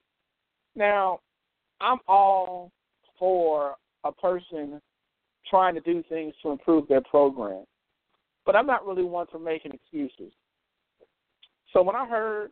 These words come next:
or read that Tom Herman said that the facilities at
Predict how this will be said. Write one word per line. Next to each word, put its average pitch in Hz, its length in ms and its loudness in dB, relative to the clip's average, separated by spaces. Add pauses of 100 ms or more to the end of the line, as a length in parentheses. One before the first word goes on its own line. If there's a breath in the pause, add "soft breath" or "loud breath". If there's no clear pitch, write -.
or 151 160 -4
read 170 400 -2 (920)
that 147 160 -10
Tom 185 220 -4
Herman 170 440 -8 (1300)
said 214 180 0
that 185 100 -6
the 160 60 -6
facilities 202 800 -2
at 120 120 -2